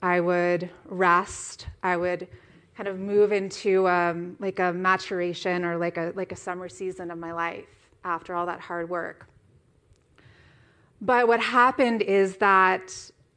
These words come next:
the rug was pulled out from underneath me. And since that time, the past two and a half years, I've been, I mean,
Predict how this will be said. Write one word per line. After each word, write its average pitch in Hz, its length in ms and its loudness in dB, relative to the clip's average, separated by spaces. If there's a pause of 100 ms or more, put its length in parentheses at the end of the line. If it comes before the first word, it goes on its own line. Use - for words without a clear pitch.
(340)
the 214 160 2
rug 202 420 4
was 202 180 -2
pulled 185 240 0
out 175 200 2
from 185 160 -6
underneath 170 400 -6
me. - 360 -12 (1400)
And 190 560 -2 (840)
since 220 480 -2
that 196 240 2
time, 196 500 -2
the 180 60 -10
past 180 440 0
two 196 100 -6
and 180 80 -4
a 180 60 -6
half 170 240 -4
years, 170 460 0
I've 175 360 -2
been, 180 460 0 (480)
I - 20 -8
mean, 202 140 -6